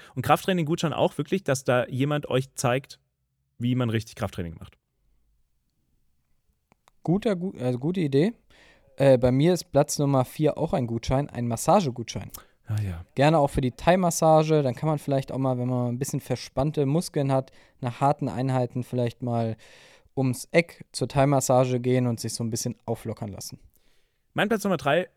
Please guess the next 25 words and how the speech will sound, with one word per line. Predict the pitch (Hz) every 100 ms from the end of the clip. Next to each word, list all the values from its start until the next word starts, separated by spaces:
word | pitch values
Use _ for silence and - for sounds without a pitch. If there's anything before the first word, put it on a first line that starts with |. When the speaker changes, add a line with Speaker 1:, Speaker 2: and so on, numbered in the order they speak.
| _ _ -
Speaker 1:
ich | 117
wünschte, | 147 175 143
wir | 139
hätten | - 147
schon | 135
irgendwie | 139 131
so | 120
ein |
Abo | - 151 139
am | 104
Laufen, | 101 98 104 143
weil | 123
dann | 110
könnte | 139 131
ich |
das | 131 -
jetzt | 113
hier | 139 120
gut | 143 -
unterbringen | 156 147 113 110
als | 107 107
Werbe-, | 131 120 101 - - -
<laughs> | - - _
als | 135 117
Werbepaket. | 127 139 117 - _ 139 123 - 117 127